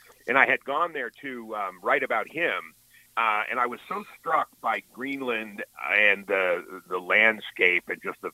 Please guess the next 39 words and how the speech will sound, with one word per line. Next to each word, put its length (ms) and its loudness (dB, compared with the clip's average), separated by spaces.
vastness 540 2
of 140 0
it, 100 0
I 100 2
started 360 2
reading 300 -2
about 260 2
polar 300 0
exploration, 640 -2
um, 440 2
and 120 -8
that 140 0
was 80 -10
back 260 0
in 140 -6
oh 140 -4
three. 440 -4
Uh, 360 4
and 140 -4
then 80 2
I, 160 4
I 380 -4
got 160 2
sidetracked, 680 0
uh, 280 0
wrote 180 0
a 60 -6
book 200 -2
about 220 2
Eric 180 2
Weinmeier 440 -2
and 120 -8
wrote 180 0
a 40 -10
number 300 -2
of 100 -4
other 160 -2
books, 320 -8
uh, 360 2